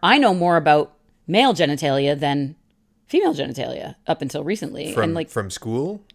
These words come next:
Speaker 2: Like, from
Speaker 1: No!
Speaker 2: the sex ed that you received, or just
Speaker 1: From my own
Speaker 2: research?
Speaker 1: deliberate education
Speaker 2: <laughs>
Speaker 1: of myself. Yeah.
Speaker 2: Well, I think once you know, well, like, what the
Speaker 1: Actually,
Speaker 2: root, oh.
Speaker 1: th-, just, just, I'm just gonna throw this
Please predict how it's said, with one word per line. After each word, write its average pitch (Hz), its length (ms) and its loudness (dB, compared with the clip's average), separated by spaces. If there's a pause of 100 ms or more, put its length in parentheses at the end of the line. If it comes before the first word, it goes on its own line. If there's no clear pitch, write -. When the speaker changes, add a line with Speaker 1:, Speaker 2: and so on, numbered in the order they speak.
Speaker 2:
Like, 101 200 -8
from 98 220 -10
Speaker 1:
No! 427 100 -4
Speaker 2:
the 539 340 12
sex - 200 6
ed 117 140 2
that 123 80 0
you 131 140 -4
received, 147 420 -4
or 120 140 2
just 110 500 -4
Speaker 1:
From 202 320 2
my 185 380 0
own 254 680 2 (1400)
Speaker 2:
research? 123 220 0
Speaker 1:
deliberate 233 760 8 (140)
education 165 920 2
Speaker 2:
<laughs> - 40 0
Speaker 1:
of 160 160 4
myself. 147 720 -2
Yeah. 180 320 2 (120)
Speaker 2:
Well, 180 180 2
I 180 40 0
think 226 140 0
once 254 200 -4
you 185 80 -2
know, 131 460 0 (160)
well, 120 120 -2
like, 113 180 -8
what 120 160 -6
the 120 100 -2
Speaker 1:
Actually, 233 400 4
Speaker 2:
root, - 220 -6
oh. 123 140 -6
Speaker 1:
th-, 180 140 -4
just, - 360 -4
just, - 360 -6
I'm 160 140 -4
just 160 160 -10
gonna 160 140 -6
throw 156 300 -8
this - 320 -10